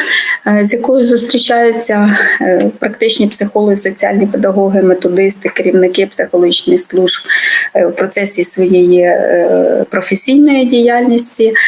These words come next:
Е, нами були проаналізовані діючі нормативні документи та внесено пропозиції з приводу змін, які, е, націлені на покращення, е, ефективності діяльності, е, фахівців психологічної служби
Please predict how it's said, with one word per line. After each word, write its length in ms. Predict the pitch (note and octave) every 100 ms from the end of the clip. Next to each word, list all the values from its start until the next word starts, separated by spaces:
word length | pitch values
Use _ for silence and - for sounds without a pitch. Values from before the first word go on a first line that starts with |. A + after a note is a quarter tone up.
| - -
Е, 320 | F#3+ F#3+ F3+
нами 280 | F#3+ A3 A3
були 240 | G#3 G#3
проаналізовані 1080 | G3+ A3+ G3+ G3 - G#3 G3 G3 F#3+ F#3 F3 E3+
діючі 420 | G#3 G#3 G3 -
нормативні 600 | F#3+ G3 F#3 - F#3+ F3+
документи 720 | E3 F3+ - G#3 D4+ F4 D#4+ C#4+
та 220 | A#3+ B3
внесено 600 | B3+ G#3+ A#3+ - A#3 G#3+ G#3
пропозиції 720 | F#3+ - F3+ A#3 C#4 - G#3+
з 80 | -
приводу 540 | - A#3+ A#3+ G#3 G#3 - - -
змін, 460 | - G#3 B3+ D#4 E4+ -
які, 340 | F#3 F#3 A#3 C4+
е, 580 | C4 - F#3 F3+ F3 E3+
націлені 580 | G3 - A#3 C4+ B3+ A#3
на 180 | G3+ G3+
покращення, 720 | G#3 G3+ A#3 - C4+ C4 C4+ - - -
е, 300 | G3 F#3+ F3+ -
ефективності 880 | G#3 G#3 - A3 A#3 B3 A#3+ - G3
діяльності, 880 | F#3 F#3 G3+ A3 G3 F#3+ - F#3
е, 840 | F3 F3+ F3+ F3 F3 F3+ F3+ - -
фахівців 580 | - G3 G#3+ G#3 B3+ C4+
психологічної 720 | - C#4+ C#4+ C#4+ C#4 D4 C4+
служби 460 | C4+ C4+ C4+ -